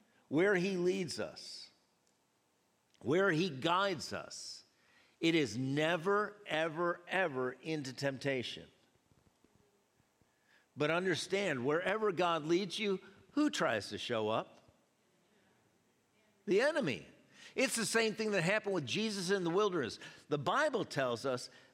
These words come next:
the enemy, or the Spirit of God, led Jesus into the wilderness. And he knew that he was gonna be tempted, but the enemy showed up.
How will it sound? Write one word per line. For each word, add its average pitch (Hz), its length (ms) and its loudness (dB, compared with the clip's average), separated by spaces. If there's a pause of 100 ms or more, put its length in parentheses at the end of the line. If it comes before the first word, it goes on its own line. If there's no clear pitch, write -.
the 160 260 0
enemy, 190 720 0
or 165 320 2
the 151 180 0
Spirit 226 360 0
of 170 100 -2
God, 170 320 2
led 185 300 2
Jesus 160 440 -2
into 196 380 0
the 165 100 2
wilderness. 156 840 -2 (1400)
And 170 180 2
he 190 160 4
knew 196 440 0
that 151 120 0
he 156 120 2
was 147 120 0
gonna 143 180 -2
be 120 120 -2
tempted, 151 420 -6
but 113 160 -4
the 127 160 -6
enemy 143 300 -4
showed 131 260 -4
up. 143 240 -2